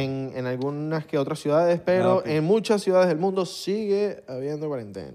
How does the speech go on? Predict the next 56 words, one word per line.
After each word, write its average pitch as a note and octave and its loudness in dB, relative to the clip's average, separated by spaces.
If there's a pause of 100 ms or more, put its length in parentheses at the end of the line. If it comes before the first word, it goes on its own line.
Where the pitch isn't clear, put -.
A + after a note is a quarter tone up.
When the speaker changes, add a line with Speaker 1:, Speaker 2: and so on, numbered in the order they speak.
Speaker 2:
Ya B2+ -6
no D#3 -4
hay E3 -4
tantas F3+ -4
muertes. F3+ -8
O - -20
sea, D#3+ 0
sí, E3 -4
la, G2+ -6
los G2+ -8
Speaker 1:
Sí. - -10
Speaker 2:
casos G#2 -6
pueden E3+ -4
subir, C#3 -4
pero G2+ -10
ya G#2 -10
no G#2+ -10
hay A2+ -10
tantas C3 -12
muertes. C3 -12
Speaker 1:
Oye, A#2+ -8
pero G2 -8
la, G#2+ -14
hay A2+ -12
gente A#2 -12
que B2 -12
se - -18
está A2+ -16
ca-, A#2 -14
que - -20
está - -20 (100)
cayendo A#2+ -10
en C3 -8
depresión. C#3 -12 (220)
Speaker 2:
Ese A2 -12
es G#2 -12
Speaker 1:
Hay A#2 -4
Speaker 2:
el B2 -4
Speaker 1:
gente A#2+ -4
Speaker 2:
peor. E3 4
Speaker 1:
que B2+ 2
le A#2+ -4
está A#2 -10
yendo A#2+ -6
mal B2 -8
en C3 -6
Speaker 2:
¿Pero C#3 -4
Speaker 1:
su C3 -4
trabajo. B2+ -4
Speaker 2:
por D#3 -4
qué? D#3 0
Porque B2+ -6
cerraron B2+ -6
las E3 -6
ciudades. D#3+ -4
Speaker 1:
Bueno. F2 -14